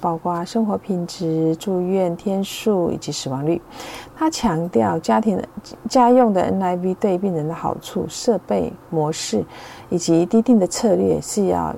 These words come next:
有专业的了解。欧啊等还提出来数字虚拟技术在家庭监控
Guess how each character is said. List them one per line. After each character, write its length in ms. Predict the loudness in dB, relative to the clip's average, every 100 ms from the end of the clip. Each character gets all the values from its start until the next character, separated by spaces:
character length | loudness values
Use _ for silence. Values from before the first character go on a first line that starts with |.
| 0
有 160 | 0
专 220 | 2 2 2
业 120 | 2
的 100 | 2
了 220 | 0 -4
解。 220 | -4 -6 -8 -16 -18 -18 -18 -6 0
欧 140 | 4
啊 540 | 4 2 2 2 0 -2
等 180 | -2 -2 -4
还 240 | -2 0
提 180 | 0 -2
出 220 | 0 0
来 240 | 0 0 -2 -10 -20 -20 -18
数 320 | -6 2 2
字 240 | 2 0 0
虚 260 | -2 0
拟 220 | 2 2
技 180 | -2 -4
术 160 | -4 -2
在 160 | -2
家 180 | -2 -2
庭 160 | -2 -2
监 300 | -2 -2 -2
控 260 | -2 -4